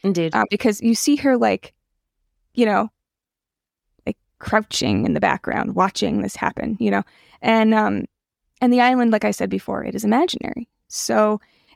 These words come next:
Speaker 2: The Island is this, like, imaginary set for this whirlwind of emotion that goes on. And
Speaker 1: Mm.
Speaker 2: so, and so now that we've set this, you know, this is a fairy tale created in modern times, but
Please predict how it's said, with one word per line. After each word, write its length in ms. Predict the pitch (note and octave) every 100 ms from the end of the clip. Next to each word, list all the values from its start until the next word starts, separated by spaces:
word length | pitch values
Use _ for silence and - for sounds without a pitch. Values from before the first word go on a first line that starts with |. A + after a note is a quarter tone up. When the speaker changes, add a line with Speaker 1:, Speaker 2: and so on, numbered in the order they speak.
| _ _ _ _
Speaker 2:
The 160 | G3+ -
Island 440 | A3+ A#3+ C4 A#3
is 140 | G#3 G3+
this, 240 | G3+ -
like, 380 | G#3 F#3 - - _ _ _
imaginary 640 | G#3+ G#3 G3+ G#3+ A3 G#3+ G#3
set 420 | G3 - G3+ - _ _ _ _
for 200 | - G3+
this 460 | G3 F#3+ - - - _ _ _
whirlwind 580 | G3+ G#3+ G#3+ G#3+ G3+ G3
of 100 | F#3+
emotion 560 | F#3+ F#3 F#3+ - G#2+ -
that 120 | A#2
goes 220 | B2+ -
on. 260 | F#2 - - -
And 180 | - -
Speaker 1:
Mm. 80 |
Speaker 2:
so, 260 | F3+ G3+ G3+ _ _ _ _
and 120 | A3
so 280 | - A3 G#3+
now 200 | G#3+ G#3
that 120 | G#3
we've 180 | G#3 G3+
set 320 | - G#3 - -
this, 440 | - G3 - - -
you 100 | -
know, 80 | G3+
this 140 | G3 -
is 60 |
a 40 | G#3
fairy 300 | - A3+ A3
tale 400 | - G3 G#3 A#3
created 360 | - G#3+ G#3 G3+
in 120 | G3
modern 300 | G3 F#3+ F#3+
times, 580 | - F#3+ G3+ G#3 A3 -
but 120 | -